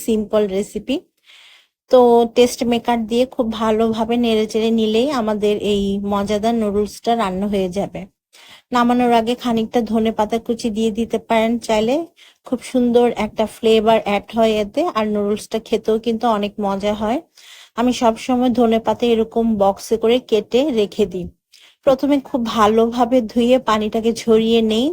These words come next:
তারপর খালাকে দিয়ে একদম চিকন চিকন করে কুচি করে বক্সে ভরে রেখে দিই। আর এভাবে এক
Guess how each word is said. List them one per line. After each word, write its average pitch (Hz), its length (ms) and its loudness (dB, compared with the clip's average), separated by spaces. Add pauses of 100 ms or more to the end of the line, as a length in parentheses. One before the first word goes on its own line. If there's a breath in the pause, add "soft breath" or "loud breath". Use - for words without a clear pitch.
তারপর 214 300 0
খালাকে 214 500 0
দিয়ে 220 220 0 (120)
একদম 202 320 -4 (220)
চিকন 233 300 -4 (120)
চিকন 226 300 -6
করে 226 220 -2 (640 loud breath)
কুচি 247 280 -2
করে 254 220 4
বক্সে 220 400 0
ভরে 220 200 2 (100)
রেখে 208 220 0
দিই। 302 220 -4 (500 soft breath)
আর 202 260 0 (100)
এভাবে 226 360 2 (220)
এক 190 80 -6